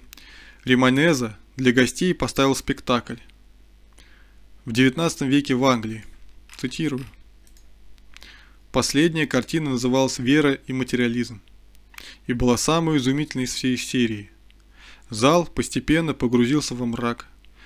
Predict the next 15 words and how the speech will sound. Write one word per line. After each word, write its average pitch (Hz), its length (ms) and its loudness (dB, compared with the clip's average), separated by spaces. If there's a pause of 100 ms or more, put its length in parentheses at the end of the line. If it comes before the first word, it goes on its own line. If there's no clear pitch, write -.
(220)
и 127 60 -4
поднявшийся 135 600 0
занавес 131 540 -2
открыл 139 480 -6
восхитительный 135 640 -4
вид 135 260 2 (420)
на, 123 220 0 (140)
на 131 100 -2
берегу 127 340 2
моря. 123 380 0 (1200)
Полная 170 400 8
луна 156 340 4
бросала 131 480 4
сильный 165 340 4
свет 135 400 6